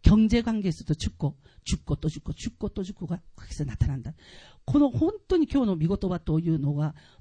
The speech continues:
私たちに神に対して犯した罪、人に対して犯した罪、それを綿密に教えてくださり、それに対しての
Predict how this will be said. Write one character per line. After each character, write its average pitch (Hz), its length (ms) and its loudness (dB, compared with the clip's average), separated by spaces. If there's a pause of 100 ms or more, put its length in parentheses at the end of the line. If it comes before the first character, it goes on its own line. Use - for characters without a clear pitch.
(180)
私 - 280 0
た 151 120 -2
ち 143 180 -4
に 156 240 0 (240)
神 359 300 2
に 190 160 0
対 190 240 0
し 156 60 -10
て - 140 -4
犯 185 240 -2
し - 80 -8
た 143 160 -4
罪、 175 360 -2 (200)
人 277 220 0
に 285 140 0
対 269 200 -2
し - 80 -12
て - 180 -4
犯 175 200 -2
し - 80 -4
た 143 140 -2
罪、 160 360 0 (220)
そ - 180 0
れ 285 120 4
を 277 80 0
綿 294 260 2
密 339 300 0
に 285 80 4
教 - 140 2 (120)
え 190 80 -2
て - 140 -6
く 160 100 -4
だ 160 100 0
さ 151 140 0
り、 127 140 -6 (200)
そ - 180 0
れ 277 100 2
に 277 140 0
対 294 260 -2
し - 120 -16
て 156 200 -2
の 165 200 2